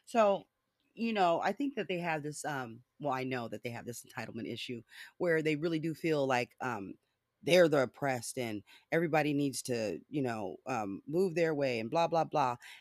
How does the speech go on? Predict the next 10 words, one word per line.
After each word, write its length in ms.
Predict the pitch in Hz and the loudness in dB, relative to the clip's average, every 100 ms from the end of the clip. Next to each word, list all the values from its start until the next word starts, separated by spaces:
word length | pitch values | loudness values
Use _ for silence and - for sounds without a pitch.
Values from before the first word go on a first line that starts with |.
| - | -4
And 420 | 247 233 226 208 - - | -2 0 -2 -6 -10 -4
what 180 | 196 233 - | 0 0 2
they 140 | 208 | 2
have 240 | 190 170 151 | 0 -2 0
done 580 | 202 240 202 151 156 - _ _ _ - | 4 4 4 0 -4 -10 _ _ _ -4
is 180 | 185 175 | -2 0
not, 320 | 202 202 - - - | 2 2 0 -6 -2
they've 240 | 175 196 | 0 2
not 400 | 190 180 180 - | 0 0 0 -2
changed 840 | - - 160 160 156 160 151 - | -6 -6 -4 -2 -2 -4 -6 -12